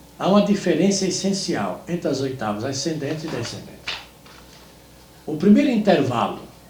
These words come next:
numa oitava ascendente, considera ascendente o dó, ré, mi, né?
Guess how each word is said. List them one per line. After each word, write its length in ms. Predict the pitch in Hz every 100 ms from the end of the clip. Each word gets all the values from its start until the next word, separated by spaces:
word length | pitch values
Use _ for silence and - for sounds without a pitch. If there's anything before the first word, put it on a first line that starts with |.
| - - - - -
numa 280 | 120 175 208
oitava 580 | 165 - 135 107 104 -
ascendente, 880 | 180 - - 104 127 185 - - - - - - - - -
considera 440 | - 143 - 147 127
ascendente 540 | 120 165 147 156 175
o 40 |
dó, 240 | - 135 143
ré, 160 | -
mi, 220 | 285 92
né? 100 | 92